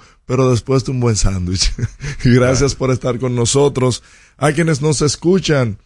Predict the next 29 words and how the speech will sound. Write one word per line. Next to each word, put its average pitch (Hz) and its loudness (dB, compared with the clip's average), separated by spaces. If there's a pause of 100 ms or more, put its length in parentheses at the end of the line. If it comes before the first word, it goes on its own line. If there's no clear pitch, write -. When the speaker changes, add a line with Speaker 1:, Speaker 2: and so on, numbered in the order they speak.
(500)
Speaker 1:
desde 135 0
Samaná 135 -2
por 135 -4
la 131 0
noventa 120 0
y 113 2
siete 143 0
punto 127 -2
cinco, 160 0
San 110 -4
Juan 135 2
de 135 -2
la 131 0
Maguana 123 0
ciento 120 0
uno 135 2
punto 131 -2
siete, 147 0 (440)
Cotuí 127 0
noventa 120 2
y 113 2
dos 120 0
punto 120 -2
cinco, 123 0
Santiago 127 -4
de 123 -2
los 120 -4
Treinta 135 -2
Caballeros, 117 0